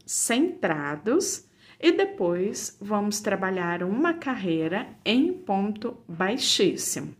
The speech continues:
Depois que eu trabalhei os quatro pontos,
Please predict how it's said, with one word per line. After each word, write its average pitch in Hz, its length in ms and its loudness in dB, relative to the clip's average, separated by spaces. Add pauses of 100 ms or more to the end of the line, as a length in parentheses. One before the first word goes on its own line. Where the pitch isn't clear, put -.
(1900)
Depois 269 400 -4
que - 100 -18
eu 370 120 0
trabalhei 247 680 -4
os 214 200 -6
quatro 196 580 -6
pontos, 190 960 -4